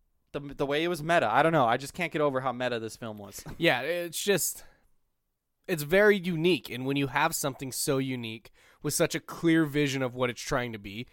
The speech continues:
Speaker 2: you're gonna get love in this category.
Speaker 1: Yeah.
Speaker 2: Because, like, that's, it's so unique and out of this, you know, common lane of, of what we see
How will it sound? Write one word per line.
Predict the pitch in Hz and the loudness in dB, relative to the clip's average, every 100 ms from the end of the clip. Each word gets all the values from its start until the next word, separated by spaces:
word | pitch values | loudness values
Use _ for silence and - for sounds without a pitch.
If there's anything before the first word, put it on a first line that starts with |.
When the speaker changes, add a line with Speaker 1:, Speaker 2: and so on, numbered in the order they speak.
| _ - | _ -6
Speaker 2:
you're | 214 | 0
gonna | 208 277 | 4 4
get | 240 202 | 6 4
love | 180 214 143 | 6 6 4
in | |
this | 131 127 | -4 -2
category. | 185 233 127 98 - _ _ | 0 0 0 -8 -18 _ _
Speaker 1:
Yeah. | 208 208 - - | -16 -16 -18 -10
Speaker 2:
Because, | 165 180 165 | 0 2 4
like, | 170 - | 2 4
that's, | 160 170 - - 170 | 2 2 -4 -12 -10
it's | 160 | 0
so | - 185 | 2 4
unique | 185 170 165 170 170 | 4 2 0 0 -2
and | 165 139 | -4 -6
out | 107 139 | -2 -2
of | 143 135 | -2 -2
this, | 139 123 - - _ _ _ _ _ _ _ | -4 -4 -6 -10 _ _ _ _ _ _ _
you | 196 160 | 0 0
know, | 135 | 0
common | - 165 160 156 135 131 | 0 2 4 2 0 0
lane | 143 165 | 0 0
of, | 139 120 | 0 -4
of | - 127 123 | -6 -6 -4
what | 131 123 | -4 -4
we | 135 | -6
see | 110 - 180 175 127 | -6 -4 -4 -2 -4